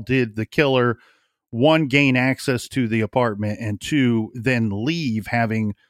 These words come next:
left the door locked behind them? Now, there's key things at this crime scene that we need to talk about. So the weapon, again,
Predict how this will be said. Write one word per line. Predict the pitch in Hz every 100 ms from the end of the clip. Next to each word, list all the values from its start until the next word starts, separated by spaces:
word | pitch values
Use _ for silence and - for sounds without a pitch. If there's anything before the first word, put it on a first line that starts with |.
| _ _
left | 110 117 -
the | 113
door | 104 120 113
locked | 95 107 110 107 -
behind | - 92 120 120 113
them? | 85 76 - _ _ _ -
Now, | 120 123 123
there's | 120 147 139 - - _
key | - 226 254
things | - 147 185 165 123 - -
at | 139 131 -
this | 117 -
crime | - 131 131 127
scene | - 104 90 87 _ _ _
that | 120 110
we | 113
need | 107 104
to | 95
talk | 110 85
about. | 90 85 80 -
So | - 139
the | 113 113
weapon, | 123 240 247 104 98 101 _ _ _ _ _ -
again, | 123 175 202 147